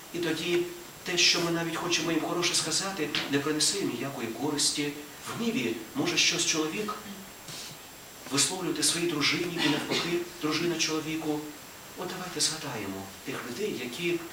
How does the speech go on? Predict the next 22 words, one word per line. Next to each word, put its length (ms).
не 120
гнівалися, 760
не 180
оздоблялися, 920
але 200
кротко 440
і 20
смиренно 840
жили 320
за 120
заповідями 600
Господніми. 600
І 60
їх 320
молитвами, 580
новомучеників 800
і 40
сповідників, 800
і 20
всіх 280
святих, 440
будемо 220